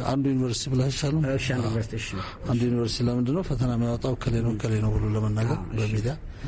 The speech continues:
Speaker 1: ሊያስቸግር ይችላል። ተነግሮም ሊሆን ይችላል። ግን እንደ ባለሙያነት ይሄ ነው ፈተና የሚያወጣው መልስ የሚሰጠው ይሄ ነው ብሎ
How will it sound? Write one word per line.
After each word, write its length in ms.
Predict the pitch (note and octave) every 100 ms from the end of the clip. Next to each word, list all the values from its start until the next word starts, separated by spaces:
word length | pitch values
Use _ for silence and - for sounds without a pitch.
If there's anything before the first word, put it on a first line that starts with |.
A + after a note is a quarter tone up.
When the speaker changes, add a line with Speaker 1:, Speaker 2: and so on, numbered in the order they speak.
| - -
Speaker 1:
ሊያስቸግር 460 | B2 - A2 G#2+
ይችላል። 300 | G#2 - A2 -
ተነግሮም 460 | - C3+ B2+ B2 B2
ሊሆን 220 | A#2+ A2+
ይችላል። 300 | A2 - D3 B2+
ግን 160 | D3 F#3+
እንደ 160 | G#2+
ባለሙያነት 600 | A2+ A2+ A2 A2 G#2+ A2 A2+
ይሄ 120 | C3+
ነው 140 | A#2+ A2
ፈተና 260 | A#2 -
የሚያወጣው 400 | G#2+ G#2+ A#2+ F3 F3+ - - - -
መልስ 220 | B2 A2+
የሚሰጠው 420 | - A#2 - A2+ A#2
ይሄ 120 | A#2
ነው 120 | A2
ብሎ 120 | A2